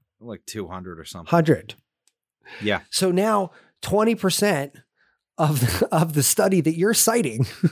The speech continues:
Speaker 2: <laughs> like, on your website, like, the very study. <laughs>
Speaker 1: And, and, and if you look at the dosage on the back of that jar, it's not telling you you need to take,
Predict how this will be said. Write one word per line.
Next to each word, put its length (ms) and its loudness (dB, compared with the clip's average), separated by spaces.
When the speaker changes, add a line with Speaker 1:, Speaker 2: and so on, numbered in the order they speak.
Speaker 2:
<laughs> 260 -2
like, 300 -4
on 240 2
your 180 2
website, 540 0
like, 320 -2
the 140 2
very 340 2
study. 640 0
<laughs> 40 -20
Speaker 1:
And, 200 2
and, 260 4
and 180 4
if 120 0
you 100 2
look 160 0
at 100 0
the 60 4
dosage 560 0
on 120 0
the 80 0
back 280 2
of 60 0
that 160 2
jar, 360 2
it's 140 -4
not 180 0
telling 300 -2
you 100 -6
you 140 -4
need 180 -6
to 60 -20
take, 260 -4